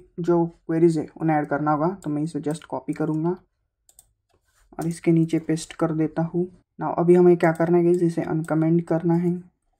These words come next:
और sys कमांड के जगह पर हमें वेब कमांड्स को ऐड करना है, ठीक है। so मैंने यहाँ पर वेब किया और सेम वही वैल्यूज़ है, just अभी हमें वन नोट की जगह,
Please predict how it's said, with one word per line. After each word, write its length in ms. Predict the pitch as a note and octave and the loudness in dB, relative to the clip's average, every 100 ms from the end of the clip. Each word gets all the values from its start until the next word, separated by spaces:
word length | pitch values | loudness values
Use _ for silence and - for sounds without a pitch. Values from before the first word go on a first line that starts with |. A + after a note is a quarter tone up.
| _ | _
और 440 | E3+ E3+ E3+ E3+ D#3+ | 0 2 2 0 -4
sys 220 | - F3+ F3+ | 0 0 2
कमांड 340 | F3+ F3+ F3 E3+ | 4 6 6 4
के 100 | F3 | 4
जगह 260 | F3 D#3+ | 4 2
पर 160 | D#3+ F3 | 0 0
हमें 220 | F3 D#3 | 0 0
वेब 200 | D#3 C#3+ - | 0 -2 -2
कमांड्स 300 | D3+ D#3 D#3+ | -2 0 -2
को 160 | - D#3+ | 0 -2
ऐड 140 | D3+ | 0
करना 220 | D3 D3+ D3 | -2 -4 -4
है, 60 | |
ठीक 180 | C#3+ - | -6 -6
है। 60 | F#3+ | -6
so 580 | - _ - _ _ | -10 _ -20 _ _
मैंने 320 | D3+ C#3+ D3 D3 | -8 -6 -6 -6
यहाँ 200 | D3 C3+ | -6 -8
पर 160 | D3+ | -6
वेब 240 | C#3 D3 D3 - | -2 -2 -2 0
किया 260 | F3 F3+ F3+ _ _ _ _ _ _ | 2 2 0 _ _ _ _ _ _
और 400 | - E3 E3 D#3+ D#3 D3 - _ _ | -2 2 4 4 0 -6 -10 _ _
सेम 200 | F3 F3 F3 - | 0 2 0 -4
वही 240 | F3 D#3+ | 2 4
वैल्यूज़ 440 | F3+ D#3+ D3 E3 E3 | 6 6 6 4 4
है, 120 | F3 F3 _ _ _ _ _ _ _ _ _ _ _ _ _ _ _ _ - | 0 -4 _ _ _ _ _ _ _ _ _ _ _ _ _ _ _ _ -8
just 280 | E3+ F3 - | -4 -4 -4
अभी 280 | - E3+ F#3 | 2 6 6
हमें 480 | F3 F3 E3+ - | 8 6 4 2
वन 140 | E3 D#3 | 0 2
नोट 240 | D#3+ D#3+ | 2 0
की 100 | - | 0
जगह, 340 | E3 D#3+ E3+ | 2 2 0